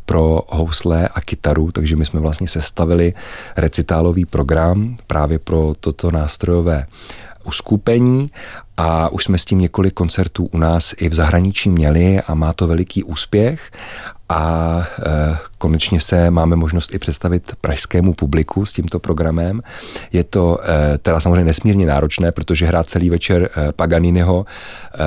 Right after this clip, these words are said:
kde hrajeme jednak spolu, ale i každý sám. Já například Nel Corpio Non Mi Sento, které patří k takovému vrcholu,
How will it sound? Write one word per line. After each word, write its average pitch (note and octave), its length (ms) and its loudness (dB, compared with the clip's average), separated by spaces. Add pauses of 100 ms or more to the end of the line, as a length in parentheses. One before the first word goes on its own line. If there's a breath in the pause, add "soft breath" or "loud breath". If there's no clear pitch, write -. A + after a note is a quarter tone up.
(140)
kde D#2+ 400 0
hrajeme E2 380 2
jednak E2 260 0
spolu, - 340 -2
ale F2 100 0
i - 100 -8
každý E2 320 -2
sám. E2 380 0 (760)
Já E2 100 0
například D#2 440 0
Nel D#2 120 4
Corpio E2 320 0
Non D#2+ 140 2
Mi E2+ 80 2
Sento, D2+ 300 -2
které D#2 240 2
patří - 340 -2
k - 80 -8
takovému D#2+ 320 -2 (240 loud breath)
vrcholu, E2 640 2